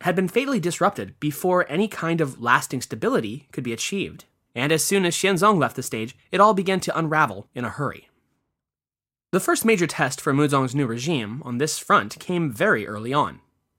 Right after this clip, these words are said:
when less than a year after his enthronement, the military governor of Zhengde province died. That would lead to what had become a common enough stress point for the imperial court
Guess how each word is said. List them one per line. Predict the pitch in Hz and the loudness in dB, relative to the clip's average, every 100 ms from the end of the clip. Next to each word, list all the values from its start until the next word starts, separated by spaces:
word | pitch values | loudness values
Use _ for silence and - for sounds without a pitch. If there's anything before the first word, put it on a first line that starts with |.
| _ | _
when | 131 139 | -2 0
less | 135 170 | 2 0
than | - 151 | 2 2
a | |
year | 180 180 | 4 4
after | 139 156 | 4 2
his | 139 | -2
enthronement, | 139 156 175 98 - | 0 2 2 0 -8
the | - | -4
military | 139 170 185 175 | 0 0 0 2
governor | 175 156 98 | 4 4 -2
of | 110 110 | -6 -4
Zhengde | 135 151 143 139 | -2 0 0 -2
province | - 175 98 80 - _ | 2 2 2 -10 -14 _
died. | 139 110 73 _ _ _ _ _ _ _ _ _ _ _ _ _ _ _ - | 0 0 -4 _ _ _ _ _ _ _ _ _ _ _ _ _ _ _ 0
That | 254 294 | 2 4
would | 190 | 2
lead | 196 170 | 0 0
to | 165 | 2
what | 185 | 2
had | 175 | 0
become | 156 143 170 | -4 -2 2
a | 156 156 | 2 0
common | - 175 151 | -2 0 0
enough | 123 156 123 | 4 2 2
stress | - 214 208 | 0 -2 -2
point | - - 107 - | -4 -10 -10 -8
for | |
the | 135 | -4
imperial | 139 135 127 127 | -4 -2 -2 -2
court | - 190 - - | 2 0 0 -6